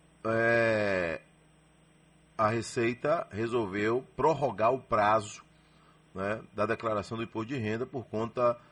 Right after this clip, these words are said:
da pandemia. Mas dois mil e vinte e um a gente tá vendo aí um cenário muito parecido, até pior.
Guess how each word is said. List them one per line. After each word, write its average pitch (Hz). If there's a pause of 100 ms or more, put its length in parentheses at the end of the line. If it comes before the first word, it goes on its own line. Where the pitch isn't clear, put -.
(120)
da 101
pandemia. 104 (640)
Mas 214
dois 285
mil 185
e 160
vinte 165
e 190
um 220
a 285
gente 311
tá 302
vendo 175
aí 180
um 190
cenário 170
muito 175
parecido, 190
até -
pior. 185